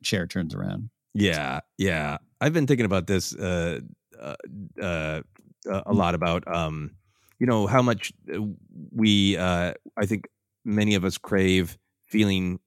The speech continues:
Speaker 2: connected.
Speaker 1: Yeah.
Speaker 2: But then sometimes we, we crave feeling, feeling disconnected, right?
Speaker 1: Yes.
Speaker 2: And we, we live in a, a time where, uh, your phone can beep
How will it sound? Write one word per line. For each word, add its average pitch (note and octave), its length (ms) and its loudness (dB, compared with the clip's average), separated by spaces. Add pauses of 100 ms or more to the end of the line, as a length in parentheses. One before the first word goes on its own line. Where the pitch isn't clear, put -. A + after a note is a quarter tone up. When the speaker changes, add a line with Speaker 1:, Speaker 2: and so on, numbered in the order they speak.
Speaker 2:
connected. F#2 540 0 (520)
Speaker 1:
Yeah. G#2 180 2 (240)
Speaker 2:
But G2+ 120 0
then G#2 100 2
sometimes G2+ 340 0
we, F2 140 -2 (460)
we F#2 140 -2
crave F#2 300 -2
feeling, E2+ 440 -2 (220)
feeling F#2+ 260 -2
disconnected, D2 600 -6
right? E2 280 -4 (440)
Speaker 1:
Yes. E2 280 -2
Speaker 2:
And D#2 200 -6 (160)
we, F2+ 320 0
we F2+ 200 -2
live E2+ 380 0
in F2 200 -6
a, D#2+ 420 -2 (220)
a F2+ 140 -2
time E2 340 -2
where, D#2 280 -2 (360)
uh, D#2+ 260 -4 (100)
your F2 280 -2
phone F2+ 340 -2
can F2 180 -4
beep E2+ 240 -4